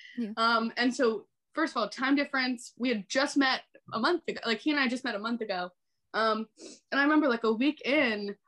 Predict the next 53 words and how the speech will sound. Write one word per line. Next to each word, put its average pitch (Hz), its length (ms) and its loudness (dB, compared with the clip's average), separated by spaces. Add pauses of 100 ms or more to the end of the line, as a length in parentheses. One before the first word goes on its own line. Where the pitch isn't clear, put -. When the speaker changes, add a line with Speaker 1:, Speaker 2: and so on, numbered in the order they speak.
Speaker 2:
I 262 160 4
was 294 120 6
just 294 140 0
stressed. 269 320 0
I - 40 2
didn't 294 100 4
have 254 100 2
an 226 60 -2
internship 294 760 0
and 262 180 -4
we 262 60 -2
were 226 120 0
already 262 240 -2
there. 240 440 -4 (240)
It 226 80 -2
was 233 180 -4
so 277 200 2
overwhelming. 233 500 0
And 214 100 -4
I 214 100 -4
just, 226 180 -4
I 220 60 0
didn't 285 160 2
answer 339 200 0
him 214 140 -2
for, 226 80 -2
like, 202 140 -6
two 320 180 -2
days. 190 500 -4 (1040)
Or, 254 100 2
like, 240 140 2
I 247 80 2
would 254 120 4
be 262 80 2
very 262 200 2
slow 233 240 -4
to 226 100 -4
answer 220 320 -6
him. 202 180 -4
And 196 140 -6 (220)
I 247 60 -2
remember 247 140 2
he 233 80 2
sent 233 200 -2
me 226 60 0
this 208 220 -4
text, - 280 -2
like, 220 200 -2 (280)
"Hi, 381 200 -2
like, 359 140 0 (1000)
I 320 140 0
don't 359 160 4
know. 359 380 4